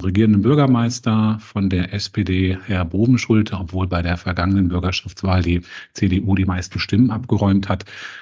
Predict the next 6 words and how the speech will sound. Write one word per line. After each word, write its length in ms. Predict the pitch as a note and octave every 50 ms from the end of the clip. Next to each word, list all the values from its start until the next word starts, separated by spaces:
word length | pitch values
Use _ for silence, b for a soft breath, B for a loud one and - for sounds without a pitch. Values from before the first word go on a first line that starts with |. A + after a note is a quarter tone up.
| B B B -
Ähm, 640 | F2+ F2 F2 F2 F2 F2 E2 E2+ E2+ E2+ F2 G2 G#2
die 420 | - F#2+ F#2 F2 F2 E2+ E2 E2+ - - - -
politische 800 | - G#2+ A2+ C3+ - C3+ B2 - - B2 A#2 G#2+ A2 A#2 A2 - F#2+
Landschaft 920 | F#2+ F#2+ F#2+ A2 C#3+ E3+ - - - C3+ B2+ B2 A2+ A#2+ - - - - -
in 340 | B2 B2+ D3 D3 D3 B2
Bremen, 640 | G#2+ A2 A2 A2+ A#2 A#2+ A#2+ A#2+ A#2 A2+ A2+ A#2+ b